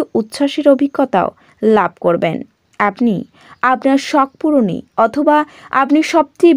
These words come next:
বেশি উপভোগ করেন এমন জিনিসে আপনার অতিরিক্ত সময়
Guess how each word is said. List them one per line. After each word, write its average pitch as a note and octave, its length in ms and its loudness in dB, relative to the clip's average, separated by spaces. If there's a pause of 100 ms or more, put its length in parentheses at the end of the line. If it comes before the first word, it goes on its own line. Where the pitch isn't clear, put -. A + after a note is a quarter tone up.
(100)
বেশি A3 260 2
উপভোগ D4+ 420 0
করেন G#3+ 280 0 (280)
এমন A#3+ 300 2
জিনিসে A3+ 460 -2 (380)
আপনার C4 360 -2 (120)
অতিরিক্ত C#4+ 560 -2
সময় A3 440 -2